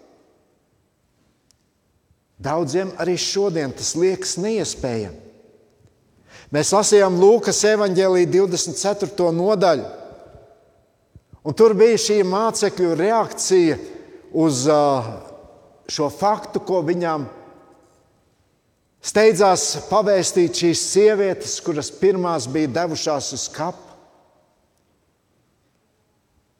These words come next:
Un tur eņģelis saka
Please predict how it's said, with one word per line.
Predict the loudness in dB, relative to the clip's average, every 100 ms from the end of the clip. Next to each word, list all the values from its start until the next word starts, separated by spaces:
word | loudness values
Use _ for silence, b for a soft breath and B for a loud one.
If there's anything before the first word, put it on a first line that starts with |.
| _ _ _ _ _ _ _ _ _ _ _ _ _ _ _ -8
Un |
tur | 0 2
eņģelis | 4 2 2 2 0 -2
saka | -4 -4 -2 -4